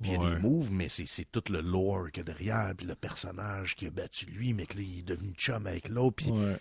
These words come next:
Speaker 1: ça,
Speaker 2: Puis les
Speaker 1: tu sais,
Speaker 2: build-up des combats, tu sais, les,
Speaker 1: C'est ça.
Speaker 2: les, ah, ces deux-là, ils vont se pogner, puis ils vont pas arrêter de s'envoyer chier, puis à un moment donné, ils vont se battre.
Speaker 1: Exact. Puis tu sais, c'est, c'est, c'est, c'est, c'est une des raisons aussi pour qu'on aime les comic books,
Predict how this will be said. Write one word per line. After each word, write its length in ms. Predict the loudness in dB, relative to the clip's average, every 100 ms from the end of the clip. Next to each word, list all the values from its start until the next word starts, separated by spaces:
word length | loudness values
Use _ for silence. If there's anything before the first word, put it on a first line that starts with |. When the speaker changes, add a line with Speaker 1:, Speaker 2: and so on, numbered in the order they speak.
| -2
Speaker 1:
ça, 580 | 2 6 8 10 10 10
Speaker 2:
Puis 80 | 8
les 40 |
Speaker 1:
tu 80 | 10
sais, 60 | 10
Speaker 2:
build-up 280 | 10 8 6
des 180 | 2 2
combats, 720 | 4 4 4 6 6 4 2 -2 -14 _ _ _ -20 -10
tu 0 |
sais, 80 | -4
les, 220 | -2 0
Speaker 1:
C'est 80 | 0
ça. 320 | 2 4 4
Speaker 2:
les, 160 | 2 -4
ah, 280 | -4 -4 -4
ces 120 | -4
deux-là, 360 | 0 2 4 4
ils 80 | 4
vont 140 | 2
se 80 | -2
pogner, 460 | 0 2 2 0 -2
puis 140 | -4
ils 80 | -6
vont 140 | -4
pas 180 | -2 0
arrêter 300 | 0 -2 -4 -6 -6
de 120 | -8
s'envoyer 440 | -6 -4 -2 -4 -4
chier, 280 | -4 -4
puis 100 | -2
à 40 | -2
un 20 |
moment 180 | -2 -2
donné, 180 | -2 -4
ils 80 | -6
vont 180 | -8
se 80 | -8
battre. 460 | -6 -6 -8 -14 -20 -20 _ _ _ _ -16 -12
Speaker 1:
Exact. 460 | -10 -6 -4 -6 _ -8
Puis 80 |
tu 100 | 0 0 0
sais, 60 | -8 _ _ _ -14
c'est, 240 | -10 -8 -8
c'est, 220 | -8 -6
c'est, 320 | 0 2 2 -2
c'est, 220 | -8 -8
c'est 220 | -8 -6 -2
une 140 | 0 0
des 80 |
raisons 420 | 0 0 0 0 0
aussi 200 | -2 -8
pour 160 | -6
qu'on 220 | -2 0 2
aime 120 | 0
les 100 | 0
comic 300 | 0 -2 -2 0
books, 320 | 2 2